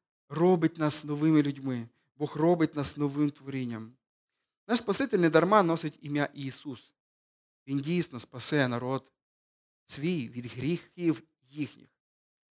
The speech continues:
Чи не намагаєшся ти сьо-, сьогодні сам себе врятувати, порівнюючи себе з іншими людьми, покладаючись на те, що ти щось зможеш взамін дати Богові,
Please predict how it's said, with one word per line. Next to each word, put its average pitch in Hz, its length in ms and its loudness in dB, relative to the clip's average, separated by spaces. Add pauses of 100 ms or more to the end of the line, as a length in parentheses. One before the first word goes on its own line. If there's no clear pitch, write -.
(720)
Чи 160 60 -8
не 165 100 2
намагаєшся 170 460 4
ти 165 120 -6
сьо-, 147 280 -4
сьогодні 151 360 -2
сам 143 240 -4
себе 135 260 -6
врятувати, 117 640 -10 (1300)
порівнюючи 147 540 -2
себе 139 300 0
з 123 320 -2
іншими 135 380 -4
людьми, 120 360 -8 (1160)
покладаючись 165 760 4
на 143 100 0
те, 175 240 2
що 143 260 -4 (300)
ти 196 140 -8
щось 139 240 -4
зможеш 147 440 -4
взамін 143 400 0
дати 143 320 -2
Богові, 123 540 -6